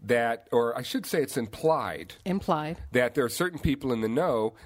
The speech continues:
Speaker 1: that will be able to have superior stock selection, like a Peter Lynch or a Warren Buffett.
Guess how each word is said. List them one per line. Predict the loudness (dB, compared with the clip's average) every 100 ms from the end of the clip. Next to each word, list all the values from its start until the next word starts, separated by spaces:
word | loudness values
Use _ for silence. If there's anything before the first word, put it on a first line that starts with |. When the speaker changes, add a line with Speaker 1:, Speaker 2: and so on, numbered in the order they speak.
| 0
Speaker 1:
that | 2
will | 2
be | 0
able | 0 0
to | -6 -2 0 2
have | 0 0
superior | -4 -4 -2 0
stock | 0 0 0 0
selection, | -4 -4 -2 0
like | 0
a | -4
Peter | -4 -2 0
Lynch | 0 -2 -2
or | -2
a |
Warren | 0 0 0
Buffett. | 0 0 -2 -14